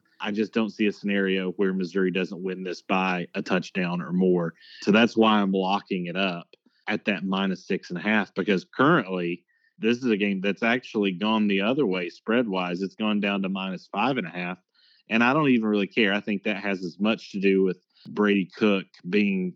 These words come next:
questionable at this point as anything. And I don't even think that it, it matters all that much, because I think Missouri's defense and their explosiveness, both through the run game and on the outside with Luther Burden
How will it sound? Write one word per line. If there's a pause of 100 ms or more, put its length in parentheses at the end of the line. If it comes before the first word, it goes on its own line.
questionable
at
this
point (420)
as
anything. (360)
And
I
don't
even
think
that
it, (160)
it
matters
all
that
much,
because
I
think
Missouri's
defense (460)
and
their
explosiveness, (360)
both
through
the
run
game (140)
and (360)
on
the
outside
with
Luther
Burden